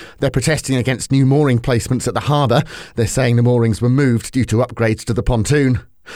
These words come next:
And the Crown dependencies will be represented at the coronation. Guernsey will be represented by the bailiff and lieutenant governor,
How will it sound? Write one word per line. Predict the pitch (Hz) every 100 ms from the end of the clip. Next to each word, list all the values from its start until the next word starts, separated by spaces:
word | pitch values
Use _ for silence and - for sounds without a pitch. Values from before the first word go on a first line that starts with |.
| -
And | 160
the | 175
Crown | - 180 180
dependencies | 165 185 170 156 - 170 123
will | 175 175
be | 151
represented | 143 - 147 143 135 151
at | 160
the | 165
coronation. | - 147 151 160 156 170 127 - - - -
Guernsey | 151 139 123
will | 123
be | 113 123
represented | 123 107 104 120 139
by | 127
the | 113
bailiff | 117 135 127 113 120
and | 113
lieutenant | 117 - 113 110
governor, | 117 139 123 143